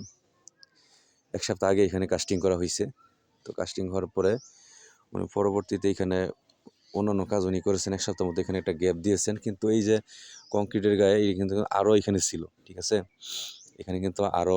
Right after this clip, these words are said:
কংক্রিট এখানে লাগা ছিল। তো উনি কালকে এখানে শর্ট কলামের কাজ করবেন, তো সেজন্য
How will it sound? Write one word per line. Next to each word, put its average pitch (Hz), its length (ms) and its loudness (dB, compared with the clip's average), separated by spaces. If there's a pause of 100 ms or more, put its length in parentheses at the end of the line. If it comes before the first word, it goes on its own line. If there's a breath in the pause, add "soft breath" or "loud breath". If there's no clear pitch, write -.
কংক্রিট 95 320 -2
এখানে 87 220 -2
লাগা 90 260 0
ছিল। 85 220 -6 (380)
তো 90 160 -4
উনি 101 240 2 (460 loud breath)
কালকে 98 260 0
এখানে 98 260 0
শর্ট 92 220 -4
কলামের 98 300 0
কাজ 101 200 -2
করবেন, 95 320 -2
তো 92 100 -8
সেজন্য 95 340 -2